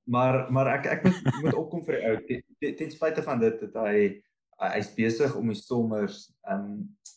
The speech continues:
in 'n, in 'n goeie span te, te omskep wat kan challenge. En in die woorde van Wayne Gavin Repepi op Facebook wil ek net sê, "Die manne van die Kaap, ons kap aan, wie's next? Kom haal julle pak asseblief."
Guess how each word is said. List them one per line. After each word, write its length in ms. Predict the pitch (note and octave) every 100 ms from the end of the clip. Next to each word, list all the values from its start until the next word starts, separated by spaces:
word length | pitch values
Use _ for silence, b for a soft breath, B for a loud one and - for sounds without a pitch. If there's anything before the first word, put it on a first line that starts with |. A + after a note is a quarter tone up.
| _ _ _
in 140 | A#2 A2
'n, 300 | G#2+ G#2 - -
in 80 | A2
'n 80 | -
goeie 220 | - E3+ C#3+
span 400 | - - G#2+ G2+ - - _ _ -
te, 320 | G2 G2+ G2+ -
te 220 | - G3+
omskep 500 | G#3 - C#3+ C#3+ C#3+
wat 160 | G#3
kan 140 | F3 - -
challenge. 460 | C#3+ D#3+ F3 - b b b _ B2
En 160 | B2+
in 80 | B2+
die 120 | A#2
woorde 340 | A2+ C#3 C#3+ C#3
van 240 | B2+ A2+
Wayne 320 | G#2+ B2+ C3
Gavin 400 | A#2 A2+ A#2+ A#2+
Repepi 840 | A2+ A2 A2 D3 D3 - A#2 A2+ A#2 _
op 320 | A2 G2+ - _ _
Facebook 460 | C3 B2+ - B2+ -
wil 140 | G#2+
ek 60 | A2+
net 160 | A2 -
sê, 400 | A#2 G#2+ G#2 B B -
"Die 80 | A#2
manne 240 | B2+ D#3
van 160 | D#3+ D#3
die 80 | D3+
Kaap, 460 | C#3+ B2+ B2+ - -
ons 240 | C3+ C3 C3
kap 240 | A#2+ -
aan, 380 | B2 A#2 A2+ A2 - _
wie's 240 | A#2 B2 B2
next? 560 | A2 G#2 - - -
Kom 160 | - A#2
haal 240 | A2 A#2
julle 240 | A#2+ A2+ A2+
pak 220 | B2 A#2
asseblief." 600 | A2 - G#2+ G#2+ G#2+ -